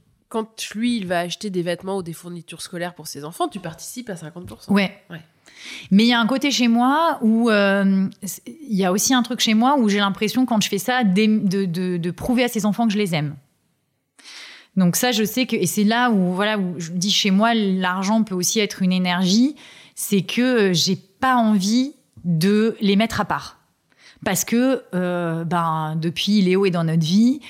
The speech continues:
Speaker 2: que c'est des grands frères extraordinaires, qu'il y a pas, il y a, il y a zéro différence et que pour moi, j'ai la sensation que,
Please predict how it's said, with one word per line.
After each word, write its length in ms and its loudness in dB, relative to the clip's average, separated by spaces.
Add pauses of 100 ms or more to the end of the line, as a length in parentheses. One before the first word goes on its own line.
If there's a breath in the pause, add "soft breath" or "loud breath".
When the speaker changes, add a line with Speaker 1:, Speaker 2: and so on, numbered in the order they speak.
(200 loud breath)
Speaker 2:
que 80 -4
c'est 200 0
des 100 0
grands 220 -6
frères 220 -6
extraordinaires, 840 0 (720 loud breath)
qu'il 280 2
y 80 2
a 60 0
pas, 320 -4
il 80 -6
y 20 -6
a, 100 -12
il 80 -8
y 40 -2
a 80 -2
zéro 300 0
différence 460 0
et 60 0
que 80 -2
pour 240 0
moi, 220 4
j'ai 120 -2
la 120 0
sensation 840 0 (400)
que, 460 0